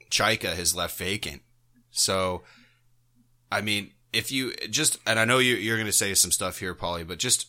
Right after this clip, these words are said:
a quick review of how the Yotes have done this season.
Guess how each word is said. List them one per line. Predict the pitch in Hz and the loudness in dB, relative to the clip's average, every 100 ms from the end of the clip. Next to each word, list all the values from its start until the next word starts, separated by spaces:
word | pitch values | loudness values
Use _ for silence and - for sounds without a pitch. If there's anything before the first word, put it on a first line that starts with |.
| - | -6
a | 98 | -8
quick | - 196 190 | -2 -2 0
review | 131 101 113 107 98 | -2 0 2 0 0
of | 87 95 | -4 -2
how | 110 101 95 | 0 0 -2
the | 85 90 | -4 -4
Yotes | 92 95 - | -4 0 -2
have | 92 80 | -2 -8
done | 87 87 80 76 - - _ | -4 -2 -4 -8 -18 -20 _
this | 92 95 | -6 2
season. | - 92 85 - - | 2 2 -2 -6 -8